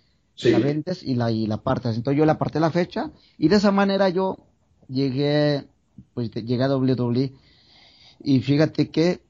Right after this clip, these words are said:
Speaker 2: en ese entonces, pues, eh, había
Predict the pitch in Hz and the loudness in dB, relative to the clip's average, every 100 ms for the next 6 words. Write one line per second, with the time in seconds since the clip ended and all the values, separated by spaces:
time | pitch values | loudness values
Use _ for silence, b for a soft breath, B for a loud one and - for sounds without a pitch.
0 | - 123 123 127 143 156 147 127 135 147 | -4 0 2 2 2 2 2 2 0 0
1 | 240 - _ _ B B B B B - | -4 -8 _ _ B B B B B -20
2 | - 123 104 - - 120 110 107 107 104 | -10 -6 -4 -6 -6 -2 0 2 2 2
3 | 92 - _ 120 127 151 151 143 | -2 -8 _ 2 6 6 4 2